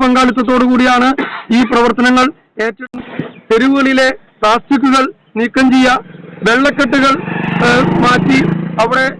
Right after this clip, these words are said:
ജല-, ജലം ഒഴുകിപ്പോകുന്നതിന് വേണ്ടിയുള്ള സൗകര്യം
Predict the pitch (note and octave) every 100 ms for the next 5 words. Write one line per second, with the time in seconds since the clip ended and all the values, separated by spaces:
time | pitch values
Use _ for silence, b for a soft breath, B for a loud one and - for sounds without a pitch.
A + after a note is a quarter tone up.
0 | - - A3 A#3+ C4+ C4+ - - - -
1 | - G#3 B3+ C#4+ B3+ C4 C#4+ C#4 C4 C4+
2 | C4 C4 C4 B3+ B3+ - - - - A3
3 | A3 C4+